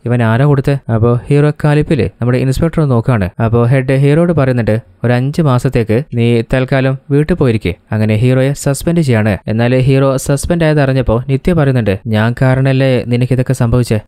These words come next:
അപ്പോ ഹീറോ പറയുന്നുണ്ട്, "നീ കാരണല്ല, നിനക്ക് വേണ്ടി മാത്രല്ല ഈ കേസ് ഞാൻ എടുത്തത്. എന്റെ അന്വേഷണത്തിൽ എനിക്കൊരു കാര്യം ഉറപ്പായിരുന്നു, അതായത് ശിവയുടെ ഭാഗത്ത് ഒരു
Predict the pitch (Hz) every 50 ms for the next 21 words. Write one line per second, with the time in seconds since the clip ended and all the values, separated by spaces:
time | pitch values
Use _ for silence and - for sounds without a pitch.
0 | - 117 110 - 123 123 113 135 139 147 165 185 180 - 143 131 123 120 110 107
1 | 104 104 - - _ _ - 131 135 151 180 - - 127 117 113 123 120 110 98
2 | 87 82 - _ _ - - 110 117 117 - 156 139 127 127 131 147 135 123 117
3 | 120 - - 143 123 110 117 127 - _ - 151 156 - 135 127 123 - 143 131
4 | 123 120 110 107 - 107 92 - - - 143 143 151 160 - 151 151 151 156 170
5 | 170 - 175 165 165 160 156 156 170 - 196 196 - - 139 135 143 156 143 135
6 | 127 - 127 120 113 107 120 143 - _ - 113 113 117 117 107 113 113 117 117
7 | - - - 139 139 147 165 175 175 151 135 127 120 127 127 127 123 131